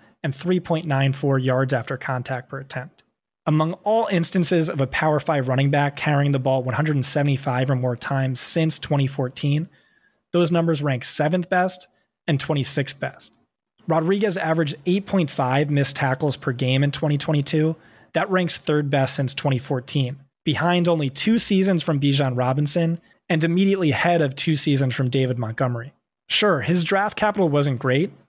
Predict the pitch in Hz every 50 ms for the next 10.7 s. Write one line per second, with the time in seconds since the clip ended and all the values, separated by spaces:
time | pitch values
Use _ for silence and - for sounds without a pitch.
0 | _ _ _ _ - 147 139 143 - - - - _ _ _ _ _ _ _ _
1 | _ _ _ _ _ - - 143 - - 240 240 233 196 - - 185 151 151 170
2 | 160 - 175 139 - 156 143 135 143 139 - - 143 139 139 139 135 - 151 135
3 | 131 127 127 127 139 160 139 131 131 123 135 127 120 113 - - 131 120 120 -
4 | - - 139 123 - - 123 117 123 - - 139 123 117 131 - - - - _
5 | _ _ _ _ _ _ _ _ _ - - 185 233 269 254 185 - - 185 185
6 | 170 156 143 139 156 151 - 196 170 139 147 135 127 127 139 127 127 143 156 175
7 | 190 214 247 190 160 135 - - 160 147 147 139 135 139 135 139 - 135 - -
8 | 151 143 147 151 156 156 147 143 - 147 139 139 - - - 160 160 165 165 156
9 | 151 139 135 135 120 135 131 127 127 127 123 123 - - 165 135 117 117 127 139
10 | 139 123 123 123 123 131 127 123 123 - - - -